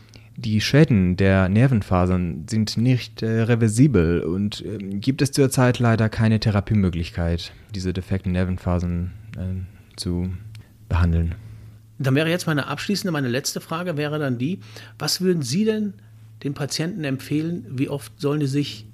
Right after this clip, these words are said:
Speaker 2: untersuchen lassen auf ein mögliches Glaukom?
Speaker 1: Also alle Patienten über vierzig Jahre alt,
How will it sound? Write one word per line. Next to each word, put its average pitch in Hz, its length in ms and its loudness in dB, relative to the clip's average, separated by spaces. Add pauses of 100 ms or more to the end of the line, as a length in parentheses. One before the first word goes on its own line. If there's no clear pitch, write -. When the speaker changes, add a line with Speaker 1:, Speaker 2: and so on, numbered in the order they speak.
(180)
Speaker 2:
untersuchen 139 500 0
lassen 127 360 -2 (680)
auf 160 380 -4
ein 143 180 0
mögliches 147 440 -2
Glaukom? 131 460 -2 (360)
Speaker 1:
Also 107 160 0
alle 127 220 6
Patienten 117 880 4
über 110 240 2
vierzig 127 420 4
Jahre 110 300 4
alt, 101 320 4